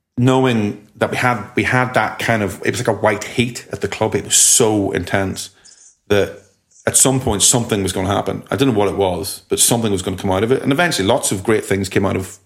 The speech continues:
came out of that. Um, but we also never pushed it to really make money. We could have done lots of things that would have, we could, you know, we could have done lots of things to capitalize on it, and we could have completely taken the mick. But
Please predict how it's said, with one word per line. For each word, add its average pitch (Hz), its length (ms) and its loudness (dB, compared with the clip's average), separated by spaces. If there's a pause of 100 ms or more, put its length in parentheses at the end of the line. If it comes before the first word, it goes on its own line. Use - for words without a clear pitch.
came 113 140 0
out 101 140 0
of 92 80 -2
that. 95 260 -2 (640)
Um, 107 140 -2
but 131 120 2
we 139 80 6
also 156 300 4
never 117 200 4
pushed - 380 0
it 131 100 -4
to 113 140 -2
really 104 380 2
make 98 160 0
money. 101 160 -2
We 151 80 -8
could - 140 -6
have 196 80 0
done 180 120 2
lots 143 180 0
of 139 80 -4
things 123 260 0
that - 120 -2
would 101 120 2
have, 98 180 2
we - 580 -20
could, 135 280 -2
you 135 60 2
know, 101 120 2
we 113 100 0
could 135 140 0
have 127 80 2
done 110 80 0
lots 104 180 -2
of - 80 -2
things 98 180 -2
to - 60 -4
capitalize 98 560 -2
on 104 120 -2
it, 95 120 -4
and 95 380 -4 (760)
we - 60 -8
could 127 120 2
have 101 100 -4
completely 98 340 0
taken 90 300 -2
the 90 60 0
mick. 90 240 -2 (560)
But - 300 -2